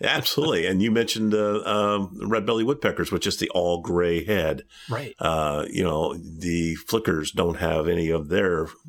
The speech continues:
Speaker 1: uh, uh, adult markings on their head either. And you literally by fall will see, you won't see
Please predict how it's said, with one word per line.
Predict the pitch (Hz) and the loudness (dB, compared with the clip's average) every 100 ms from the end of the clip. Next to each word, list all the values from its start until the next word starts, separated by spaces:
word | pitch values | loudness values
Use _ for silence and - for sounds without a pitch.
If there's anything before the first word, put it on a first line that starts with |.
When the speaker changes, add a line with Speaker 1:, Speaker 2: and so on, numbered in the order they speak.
| 76 | -8
Speaker 1:
uh, | 85 73 69 - | -6 -4 -6 -8
uh, | - 78 - - - - 101 - - | -4 -4 -6 -16 -18 -16 -18 -18 -6
adult | 87 92 80 - | 0 2 0 -4
markings | - 98 87 90 82 82 | -2 0 0 0 0 0
on | 85 | 2
their | 95 110 | 2 2
head | 80 78 | 0 0
either. | 92 127 76 76 - - - - - | 0 0 0 -4 -12 -20 -20 -20 -10
And | - 104 | 0 2
you | 113 | 2
literally | 101 117 143 127 | 2 2 2 0
by | 104 101 92 | 0 0 2
fall | 87 - - 175 135 78 90 101 | 0 -4 -2 0 2 2 0 -2
will | 110 101 | 0 2
see, | - 87 76 85 123 _ | 2 2 2 2 -2 _
you | - 101 | -4 0
won't | 107 117 | 2 2
see | - 165 170 135 - | 0 2 2 -2 -6